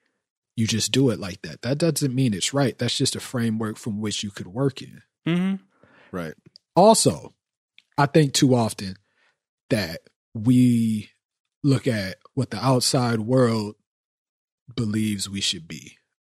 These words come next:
Speaker 1: So, for instance, you're not doing these things for your partner or for your well-being in your relationship. You're doing these things so people can look at you and be like, "He's doing that."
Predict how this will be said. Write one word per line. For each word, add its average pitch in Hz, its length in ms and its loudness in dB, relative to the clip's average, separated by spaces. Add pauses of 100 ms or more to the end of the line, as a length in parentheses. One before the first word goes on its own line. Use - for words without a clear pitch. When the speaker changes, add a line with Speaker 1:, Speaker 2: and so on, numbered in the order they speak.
Speaker 1:
So, - 200 -2
for - 200 -10
instance, 123 400 0
you're 139 100 2
not 151 180 4
doing 107 240 -2
these 98 160 -4
things 98 240 -6
for - 120 -14
your 85 140 -12
partner 90 600 -8
or 90 40 -12
for 90 220 -14
your 90 200 -10
well-being 92 680 -8
in 92 100 -10
your 90 100 -12
relationship. 104 720 -2
You're 123 120 -2
doing 120 300 0
these 113 160 -2
things 110 300 -2
so 107 120 -4
people 117 360 -2
can 101 220 -8
look 139 180 2
at 107 220 -4
you 104 40 -6
and 90 60 -12
be 95 120 -10
like, 82 280 -14 (280)
"He's 110 400 0
doing 90 400 -6
that." - 400 -8